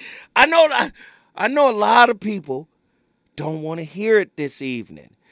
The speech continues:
but there's no amount of paying attention to somebody that is unhealed. And we're all unhealed. You know my rule.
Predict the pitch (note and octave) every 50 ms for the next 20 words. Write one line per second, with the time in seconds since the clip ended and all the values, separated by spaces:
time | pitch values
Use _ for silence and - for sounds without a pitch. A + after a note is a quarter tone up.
0 | _ _ _ _ - F3 D#3+ - A3+ B3 A#3 F#3 E3 F3+ G#3+ B3+ C4+ C4 A#3+ A3
1 | G3+ G3+ G3 F3 B2 - - F#3 G3+ A3 A3 G3+ D#3 - F#3 F#3 E3+ - D3 C3
2 | - A#2+ - - C#3 C3 C3 A#2+ A#2 G#2 F#2 F#2 G2 A#2 C#3 _ _ _ _ _
3 | _ _ _ _ B2+ C3 B2+ B2 A2+ A2 - - C3+ C#3+ D3+ D#3 C#3+ B2+ C3+ A#2
4 | G#2 E2+ D#2 G#2 C#3+ _ _ _ _ _ _ _ _ _ _ _ _ - G3+ A3
5 | A#3+ B3 - A#3+ B3 C4 C4+ C4 - A3 A#3+ A#3 A3+ G3+ A3+ A#3+ G#3+ D#3 G#2+ -
6 | _ - - D#3 G3+ B3+ C#4 C#4 C#4 C4+ C4 B3+ B3 A#3+ A3+ A3 A3+ B3+ C4+ B3
7 | F#3+ - - -